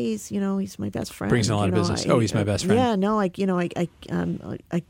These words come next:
Speaker 1: sorry, you know, this is, I can't, I can't, it's too difficult for me. I can't make any movements on this."
Speaker 2: So that, I mean, I don't mean to interrupt your story, but, uh, we've been focusing on the perspective of our letter writers for a moment, but let's sh-, shift perspective and, and focus on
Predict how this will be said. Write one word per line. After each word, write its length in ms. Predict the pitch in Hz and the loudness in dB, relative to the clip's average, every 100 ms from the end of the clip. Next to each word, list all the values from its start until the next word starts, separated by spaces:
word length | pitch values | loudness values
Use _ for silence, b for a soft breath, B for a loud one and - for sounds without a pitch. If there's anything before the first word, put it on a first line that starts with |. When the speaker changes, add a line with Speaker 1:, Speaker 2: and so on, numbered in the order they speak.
| _ - | _ -12
Speaker 1:
sorry, 480 | - 180 233 202 151 | -2 2 4 2 2
you 80 | 160 | 0
know, 120 | 160 | 0
this 220 | 156 175 - | 0 -2 -2
is, 200 | 160 - | -4 -4
I 60 | 170 | -6
can't, 360 | - 190 185 - | 0 0 0 -2
I 40 | 175 | -6
can't, 460 | - 196 185 - B B B | 0 2 2 -2 B B B
it's 180 | - - | -2 0
too 320 | - 226 214 | 0 2 4
difficult 440 | 185 240 208 180 - | 4 2 2 -4 -4
for 160 | 180 | -2
me. 80 | 170 | 0
I 100 | 156 | -2
can't 380 | - 190 170 - | -2 0 0 -2
make 220 | 170 165 170 | -2 0 0
any 180 | 156 | 0
movements 520 | 156 185 190 160 143 143 | 2 2 2 0 -2 -4
on 160 | 104 | -4
this." 160 | 69 - | -2 2
Speaker 2:
So 140 | 143 113 | 4 4
that, 380 | 131 151 160 - | 4 4 2 0
I 40 | 127 | 2
mean, 140 | 110 | 4
I 80 | 110 | 4
don't 180 | 113 - - | 2 0 0
mean 180 | 117 101 | 2 4
to 60 | 104 | 4
interrupt 320 | 101 98 - | 4 2 0
your 80 | 101 | 0
story, 460 | - 107 98 92 | 2 4 4 2
but, 320 | 85 104 95 - _ _ - | 2 2 2 -2 _ _ 0
uh, 200 | 104 101 | 2 2
we've 200 | 113 104 | 2 2
been 120 | 110 101 | 4 2
focusing 540 | 113 95 101 - 92 | 2 2 0 2 0
on 140 | 90 | 0
the 80 | 90 | -2
perspective 500 | 85 98 107 - 92 | -2 -2 -2 -2 -2
of 120 | 92 | 0
our 100 | 92 | 0
letter 220 | 98 147 135 | 2 4 2
writers 280 | 98 92 | 0 -2
for 140 | - 107 | -2 0
a 60 | |
moment, 300 | 98 92 90 | 2 2 0
but 140 | 95 92 | -2 0
let's 160 | 98 | 0
sh-, 120 | - - | -2 -2
shift 240 | - 127 - | 0 0 0
perspective 560 | 107 - 92 104 92 | -4 -2 -2 -2 0
and, 200 | 92 87 - | 2 0 0
and 180 | 95 90 | -2 0
focus 400 | 107 92 101 - | 0 0 0 0
on 260 | 95 92 | 0 -2